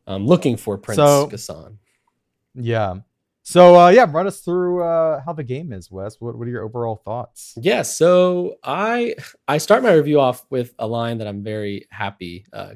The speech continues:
Speaker 1: got kept, like, 'cause I wasn't sure if it was going to be, which is, "The Prince of Persia series has a long and storied history going back decades, and I know none of it, because I have not played Prince of Persia really at all." I think I played a P S P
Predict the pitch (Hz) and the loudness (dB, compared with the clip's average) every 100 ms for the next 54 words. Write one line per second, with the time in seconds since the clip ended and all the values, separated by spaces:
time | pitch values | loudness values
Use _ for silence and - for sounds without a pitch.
0 | - 98 - - 101 _ _ - 87 76 | -10 -10 -8 -10 -12 _ _ -18 -16 -16
1 | _ _ - 143 170 165 135 160 135 113 | _ _ -4 2 4 4 2 0 0 -4
2 | 110 113 98 90 95 101 104 101 - _ | -4 -4 -6 -10 -10 -10 -12 -12 -16 _
3 | - _ 139 185 185 170 160 147 135 - | -20 _ -2 0 0 0 0 2 0 -4
4 | 135 131 123 113 107 123 127 120 - 123 | 0 0 -2 -6 -2 -2 -2 -4 -4 -2
5 | 113 104 107 - 104 101 101 101 92 90 | -2 -6 -12 -8 -10 -8 -10 -8 -12 -10
6 | - 165 165 110 117 120 - _ _ - | -2 -2 0 -2 -4 -8 -20 _ _ -14
7 | 107 117 123 110 107 101 95 - - _ | -8 -4 -4 -4 -4 -6 -8 -12 -20 _
8 | 107 113 107 139 131 120 - - 107 98 | -12 -8 -6 -4 -4 -6 -10 -10 -6 -6
9 | 92 110 _ _ _ 113 101 107 - 92 | -10 -18 _ _ _ -16 -14 -16 -14 -14
10 | 95 90 233 262 117 92 85 - 120 - | -10 -4 0 2 0 -2 -10 -14 -12 -6
11 | 135 - - 160 139 - 131 123 - - | -2 -2 0 0 0 -4 -4 -4 -4 -14
12 | 135 139 143 139 | -10 -10 -10 -12